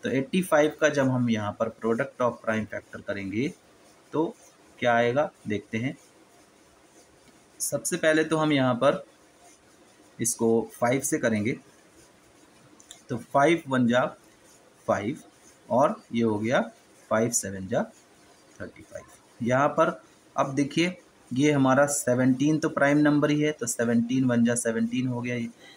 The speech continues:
तो इसके product of prime factor में फ़ाइव और सेवनटीन आएगा।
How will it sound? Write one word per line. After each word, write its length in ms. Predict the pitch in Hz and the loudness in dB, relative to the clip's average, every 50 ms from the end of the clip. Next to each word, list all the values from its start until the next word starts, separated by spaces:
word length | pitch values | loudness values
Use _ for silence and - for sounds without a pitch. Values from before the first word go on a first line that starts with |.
| - - - | -12 -6 -2
तो 60 | 117 | -2
इसके 300 | 123 120 - - 175 175 | -2 -2 -2 -2 -2 -2
product 500 | - 143 135 127 120 123 120 123 - 123 | -2 -2 -2 0 0 0 -2 -2 -2 -2
of 120 | 117 117 117 - | -2 -2 -2 -4
prime 220 | - 107 104 101 98 | -6 -4 -4 -6 -8
factor 360 | - 98 - - - - 104 | -10 -14 -14 -12 -10 -8 -6
में 240 | 104 113 135 170 220 - _ - - - _ _ _ _ _ - - - _ _ - - - - - - - - - | -4 -2 -2 -2 -4 -6 _ -20 -20 -20 _ _ _ _ _ -20 -20 -20 _ _ -10 -8 -8 -8 -8 -12 -14 -6 -2
फ़ाइव 340 | 120 117 117 131 151 170 - - - - | 0 2 4 4 2 0 -2 -4 -8 -4
और 300 | 107 104 120 170 226 233 - - | -2 0 0 -2 -2 -6 -12 -14
सेवनटीन 640 | - - - - 113 107 107 101 90 - 98 95 92 87 | -12 -8 -6 -4 -4 -4 -4 -6 -8 -8 -10 -10 -10 -10
आएगा। 300 | 90 - - - - | -12 -16 -18 -20 -20